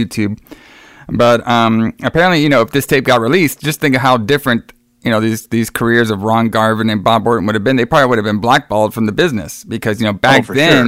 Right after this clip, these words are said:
Speaker 2: sure.
Speaker 1: if you, if, you know, back then, you, you even had to, like, you couldn't even lose, like, fucking fights at the bar. Okay? <laughs> Like,
Speaker 2: Mm.
Speaker 1: it, you gotta keep all that fucking kayfabe real, so.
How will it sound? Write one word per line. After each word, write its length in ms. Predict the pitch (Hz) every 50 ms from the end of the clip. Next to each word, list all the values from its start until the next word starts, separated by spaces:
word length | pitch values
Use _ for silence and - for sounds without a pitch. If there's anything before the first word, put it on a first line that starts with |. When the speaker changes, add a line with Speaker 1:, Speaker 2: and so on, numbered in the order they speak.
| 104 -
Speaker 2:
sure. 60 | - -
Speaker 1:
if 160 | 110 110 -
you, 160 | 139 143 123
if, 160 | - 123 120 - -
you 100 | 147 147
know, 140 | 139 123 120
back 320 | 120 147 156 190 170 -
then, 300 | 120 139 185 202 156 131
you, 80 | 131 135 -
you 120 | 151 170 180
even 160 | 190 165 160 139
had 160 | 151 143 135
to, 40 | 131
like, 260 | 127 120 107 110 - 139
you 80 | 147
couldn't 180 | - 185 175 170
even 180 | 156 139 123
lose, 220 | 127 135 131 117 -
like, 180 | 117 107 110
fucking 300 | - 123 127 - 120 107
fights 300 | 101 - 120 123 127 -
at 100 | 120 110
the 80 | - 95
bar. 500 | 85 - 113 120 117 90 - - - - _ _ _ _ _ _ _ _ - -
Okay? 400 | 90 107 107 113 110 113 117 -
<laughs> 40 | -
Like, 360 | - 120 117 110 - - - _ _ _ _ _ _ _ _ _ _ _ _ _ _ _ _ _
Speaker 2:
Mm. 140 | 113 120 120
Speaker 1:
it, 220 | 117 98 90 104
you 120 | 120 123 131
gotta 180 | 135 143 123 120
keep 220 | - 139 113 -
all 160 | 107 117 113
that 120 | 113 110 -
fucking 240 | - 123 110 107 104
kayfabe 460 | - 127 120 117 117 120 110 101 95
real, 280 | 113 127 120 101 95 95
so. 260 | - 107 107 98 -